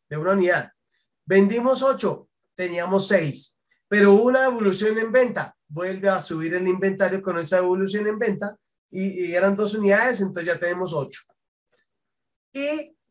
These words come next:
si hay unas inven-, unas mercancías en tránsito, unas mercancías en consignación, pues serán tenidas en cuenta,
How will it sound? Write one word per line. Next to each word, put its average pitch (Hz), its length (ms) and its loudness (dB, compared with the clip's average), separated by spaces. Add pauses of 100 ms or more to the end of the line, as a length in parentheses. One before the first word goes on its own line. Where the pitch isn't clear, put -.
(120)
si - 200 2
hay 233 180 4
unas 247 260 0
inven-, 190 400 -2
unas 220 220 0
mercancías 180 720 0
en 160 180 -6
tránsito, 202 840 -2 (120)
unas 180 220 2
mercancías 170 640 -2
en 180 120 -2
consignación, 214 680 -2
pues - 140 -10
serán 214 280 2
tenidas 190 420 0
en 160 140 -6
cuenta, 170 480 -4